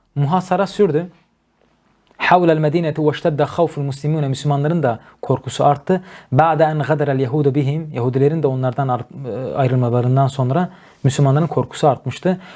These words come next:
Vettefeku ma'al kuffari aleyhim, küffar tümüyle birleşmiş.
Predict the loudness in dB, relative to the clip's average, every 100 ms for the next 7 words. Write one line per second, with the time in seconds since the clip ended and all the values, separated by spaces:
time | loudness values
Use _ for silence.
0 | 2 2 4 2 0 0 0 0 0 -2
1 | -4 0 2 2 4 2 0 -8 -14 _
2 | _ _ -4 0 2 0 0 2 4 4
3 | 2 0 -4 -4 -6 -8